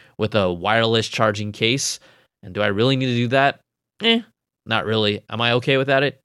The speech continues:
Eh, yeah, maybe when I get it, I'll be like, "Oh my gosh, the AirPower is the greatest thing ever." I don't, I think it'll be nice, but I don't think it'll be the greatest thing ever. Also, depends on how much they're gonna charge for that bad boy. One fifty-ish?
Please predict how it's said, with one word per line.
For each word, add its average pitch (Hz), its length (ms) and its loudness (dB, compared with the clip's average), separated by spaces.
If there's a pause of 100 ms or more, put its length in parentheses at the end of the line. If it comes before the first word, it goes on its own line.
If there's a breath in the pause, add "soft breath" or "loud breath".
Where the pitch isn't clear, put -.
(120)
Eh, 233 200 0 (100)
yeah, 120 180 2
maybe 151 300 2
when 226 140 2
I - 40 2
get 151 180 0
it, 143 80 0
I'll 120 140 0
be 123 160 -2
like, 113 220 0
"Oh 117 80 -4
my 120 120 -2
gosh, 113 220 0
the 113 80 -6
AirPower 120 340 0
is 120 60 0
the 113 80 -2
greatest 151 340 0
thing 156 220 0
ever." 143 540 4 (960 soft breath)
I 110 80 0
don't, 120 180 -2
I 117 120 -2
think 127 240 -4
it'll 117 120 2
be 107 80 0
nice, 127 320 -2
but 107 140 -4
I - 20 -2
don't 104 140 -6
think 101 100 -8
it'll 95 80 -8
be 101 60 -2
the 90 80 -10
greatest 92 320 -2
thing 87 180 -8
ever. 90 320 -4 (180)
Also, 170 460 2 (340 soft breath)
depends 151 300 0
on 123 80 2
how 117 140 0
much 113 160 -4
they're 113 100 -2
gonna 98 140 -4
charge 98 260 0
for - 80 -14
that 87 160 -4
bad 87 220 -2
boy. 87 240 -4 (420)
One 139 220 2
fifty-ish? 175 720 0